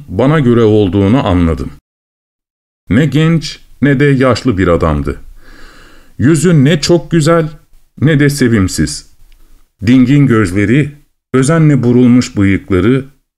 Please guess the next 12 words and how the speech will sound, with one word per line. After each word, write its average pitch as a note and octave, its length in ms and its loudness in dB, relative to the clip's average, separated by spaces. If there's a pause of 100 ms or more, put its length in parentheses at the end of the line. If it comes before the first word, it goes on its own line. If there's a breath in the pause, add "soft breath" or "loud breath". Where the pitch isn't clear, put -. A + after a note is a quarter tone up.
(240)
yeni C3 280 0
olduğu A#2 640 2
belli A2 520 0 (300)
ağır C#3 420 0
bir B2+ 140 0
pelerine G#2+ 540 0
sarılmış. D#2 640 -4 (880)
Benden C#3+ 500 0
birkaç C3+ 340 -2
adım A#2 320 0
uzaklaşır A2+ 500 -2
uzaklaşmaz F#2 800 -4